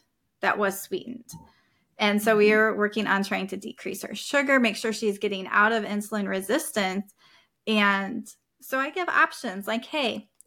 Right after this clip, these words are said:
Speaker 1: get the plain sugar. If you can't stand the taste, you can add a little bit of sugar. But let's fill that yogurt up with berries and nuts and seeds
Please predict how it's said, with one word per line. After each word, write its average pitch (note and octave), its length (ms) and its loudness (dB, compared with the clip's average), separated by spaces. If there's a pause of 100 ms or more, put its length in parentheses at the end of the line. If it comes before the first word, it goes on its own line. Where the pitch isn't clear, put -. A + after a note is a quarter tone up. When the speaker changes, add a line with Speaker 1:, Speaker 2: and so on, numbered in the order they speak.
Speaker 1:
get A3+ 180 0
the E4 80 4
plain C4+ 440 4
sugar. G#3 360 2
If G#3 200 -2
you G#3+ 100 -4
can't A3+ 280 0
stand C4 260 -2
the D#4+ 80 -4
taste, G#3+ 320 -2
you A3+ 60 -6
can A3+ 140 -4
add G3+ 200 2
a G#3 60 -2
little G3+ 200 -4
bit G3 140 -6
of G3 80 -4
sugar. - 400 -8 (320)
But A#3 140 4
let's D4 280 2 (100)
fill A#3+ 260 2
that C#4 200 0
yogurt A3 380 2
up G3+ 240 2
with G3 240 -2
berries A#3 600 -2 (300)
and G3+ 440 0 (100)
nuts - 360 -2
and A#3+ 160 4
seeds A#3 520 -2